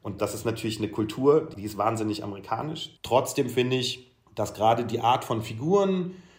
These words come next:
und die Art von Gefühl auf der zwischenmenschlichen Ebene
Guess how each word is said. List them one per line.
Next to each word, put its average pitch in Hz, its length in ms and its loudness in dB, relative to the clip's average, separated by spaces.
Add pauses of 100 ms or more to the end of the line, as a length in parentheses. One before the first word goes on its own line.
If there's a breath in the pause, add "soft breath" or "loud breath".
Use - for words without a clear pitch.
(140 loud breath)
und 120 180 -4
die 123 100 0
Art 123 240 4
von 120 400 2
Gefühl 135 960 4 (100)
auf - 120 -16
der 110 120 0
zwischenmenschlichen 117 840 -2
Ebene 117 500 -2